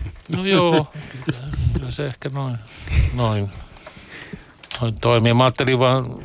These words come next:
Putinia nimenomaan versus Trump, että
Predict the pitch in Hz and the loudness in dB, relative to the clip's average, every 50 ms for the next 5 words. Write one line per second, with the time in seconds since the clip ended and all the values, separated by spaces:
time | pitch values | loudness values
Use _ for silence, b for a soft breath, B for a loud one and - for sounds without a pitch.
0 | - - - - - - - - 160 151 117 - - 131 123 123 123 123 120 120 | -6 -6 -6 -2 -2 0 4 4 4 4 4 4 2 2 4 4 4 4 4 2
1 | 120 120 120 120 120 120 117 113 131 127 107 95 110 113 - - - 107 107 110 | 2 2 2 2 2 2 4 4 4 2 2 0 -2 -4 -4 -4 -4 -2 -2 -2
2 | 101 101 - 104 - _ - | -2 -4 -6 -8 -6 _ -8